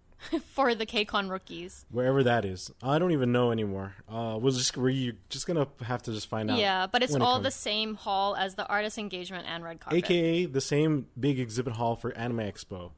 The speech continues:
Speaker 1: Yeah.
Speaker 2: is split up into the convention, and, and the other half is, or third, is where all the KCON rookies and meet and greets and everything is
Speaker 1: Yeah.
Speaker 2: going on. So that's interesting. Uh, Speaking about, um, you know, conventions and,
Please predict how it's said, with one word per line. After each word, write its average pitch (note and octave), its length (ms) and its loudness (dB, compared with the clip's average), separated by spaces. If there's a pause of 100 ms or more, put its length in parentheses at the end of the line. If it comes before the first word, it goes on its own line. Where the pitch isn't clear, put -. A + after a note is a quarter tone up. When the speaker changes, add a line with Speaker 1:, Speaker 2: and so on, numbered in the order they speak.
Speaker 1:
Yeah. F3 160 -10
Speaker 2:
is A2 100 -4
split B2 320 -2
up A2+ 220 -2
into A#2 280 -4
the G#2+ 80 -2
convention, G#2+ 500 -2
and, G2 220 -4
and A2 160 -6
the G#2+ 100 -4
other A2 200 0
half A2 300 -6
is, G2 260 -6 (120)
or A2 140 -6
third, A2+ 440 -2 (440)
is G#2+ 220 -4
where G2+ 440 -2
all A2 140 -4
the G#2 80 -2
KCON A2 500 -4
rookies A2 360 -4
and F#2+ 120 -2
meet A#2+ 140 -2
and A#2+ 120 -2
greets A#2 300 -6
and G2 140 -6
everything G#2 440 -6
is A3 80 -4
Speaker 1:
Yeah. F#3+ 160 -4
Speaker 2:
going F3+ 120 -4
on. G3 220 -10 (420)
So - 100 -8
that's F3+ 240 0
interesting. C3+ 580 -8
Uh, G#2+ 680 -6 (640)
Speaking A#3 440 -2
about, D3 300 2
um, G2 340 0 (140)
you C3+ 80 -2
know, B2 100 2
conventions B2 640 0
and, G#2 160 0